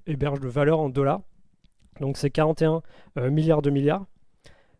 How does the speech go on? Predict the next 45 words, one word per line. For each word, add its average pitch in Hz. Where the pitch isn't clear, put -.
Et 143
donc 151
ces 147
milliards 160
de 151
milliards, 156
euh, 147
comment 170
ils 170
sont 165
répartis ? 156
Euh, 139
donc 147
ils -
vont 156
être 147
répartis 151
en, 143
bah, 123
plein 160
de, 151
plein 147
de 151
choses. 180
Donc, 143
euh, 143
principalement, 160
euh, 135
sur, 143
euh, 135
bah, 123
le, 131
la 143
crypto-monnaie 156
native 156
au, 131
au 151
protoco-, 147
à 135
la 135
blockchain, 147
qui 156
est, 151
euh, 131
l'Ether. 143